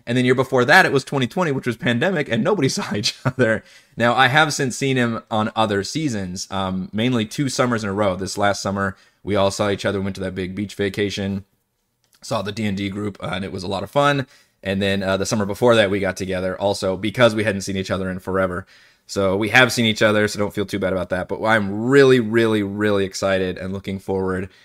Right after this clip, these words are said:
Knock on wood, nobody gets fucking sick. Um,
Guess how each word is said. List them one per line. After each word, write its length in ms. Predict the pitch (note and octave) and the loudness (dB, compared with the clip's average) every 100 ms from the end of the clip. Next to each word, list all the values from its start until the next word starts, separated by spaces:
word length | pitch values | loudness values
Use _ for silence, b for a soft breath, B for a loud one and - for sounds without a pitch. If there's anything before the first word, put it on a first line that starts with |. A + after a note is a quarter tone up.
| b | b
Knock 300 | F#2+ A2 A#2 | -2 0 2
on 180 | A2 G#2 | 2 2
wood, 220 | G#2+ G#2+ | 2 2
nobody 240 | G#2 G#2 | 0 0
gets 160 | G#2 G2 | -2 -4
fucking 340 | G#2 F#2 G2 | -8 -6 -8
sick. 380 | F#2 F#2+ F2 - b b b b - | -6 -6 -6 -12 b b b b -6
Um, 520 | F#2+ F#2 F2+ F2+ | -2 0 -2 -6